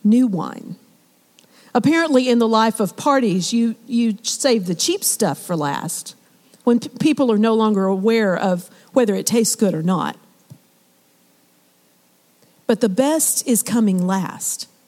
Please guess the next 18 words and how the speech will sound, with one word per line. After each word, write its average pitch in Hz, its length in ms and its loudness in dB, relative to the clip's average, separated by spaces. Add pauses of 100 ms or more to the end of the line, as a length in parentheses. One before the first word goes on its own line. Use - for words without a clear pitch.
(880)
Moms, 269 400 2
the 240 100 2
best 262 380 2
stuff 269 320 0
is 190 160 0
coming 220 560 0 (880)
when 233 140 4
they 214 140 4
step 294 440 0
into 262 460 2
the 190 80 0
place 226 420 0
where 208 160 4
they 175 180 2
are. 156 380 -6 (640)
Don't 226 220 2
lose 233 180 2
hope. - 320 -6